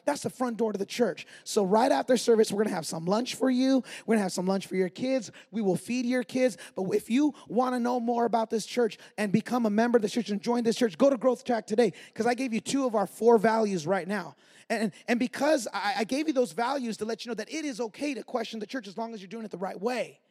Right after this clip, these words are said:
as long as the intent is right. Now, let, let, let me unpack this a little more. People will typically question two things in the church. Number one, the leadership of the church.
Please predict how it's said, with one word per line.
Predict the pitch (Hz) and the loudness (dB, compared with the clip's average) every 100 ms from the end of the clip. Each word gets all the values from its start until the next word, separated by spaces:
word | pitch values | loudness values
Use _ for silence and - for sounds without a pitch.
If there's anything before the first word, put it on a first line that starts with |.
| _ _ _ _ _ - | _ _ _ _ _ -4
as | 247 185 | -2 -2
long | 247 302 311 | -2 -2 -2
as | 269 180 | -4 -8
the | 220 | -10
intent | 208 - 233 311 277 - - | -10 -10 -4 -4 -4 -10 -10
is | 185 151 | -10 -6
right. | 214 247 - - - _ _ - | -6 -6 -8 -18 -20 _ _ -6
Now, | 220 233 160 - - - | -2 -2 -4 -16 -20 0
let, | 247 226 | 0 2
let, | 269 | 0
let | 277 | 2
me | 269 | 2
unpack | 240 240 247 | 2 2 0
this | 233 233 | -2 -2
a | |
little | 233 226 | 2 4
more. | 262 277 147 _ _ _ _ _ - | 4 4 2 _ _ _ _ _ -6
People | 277 339 339 320 | -2 -2 0 -2
will | 277 | -2
typically | - 277 - 294 262 | -2 -4 -4 -6 -6
question | 220 - 277 262 - 196 | -8 -2 -2 -2 -8 -12
two | - - 330 - | -10 -4 -2 -4
things | 254 285 214 - - | -2 0 0 -6 -6
in | 214 | -4
the | 196 | -2
church. | 254 208 - - | 0 0 0 -10
Number | 185 247 311 339 | -2 0 2 2
one, | 294 262 208 - _ - | 2 2 -2 -12 _ 2
the | 233 | 2
leadership | 240 302 339 - 269 220 | 2 0 -2 -2 -2 0
of | 196 | -4
the | |
church. | - 202 202 - | 0 2 2 0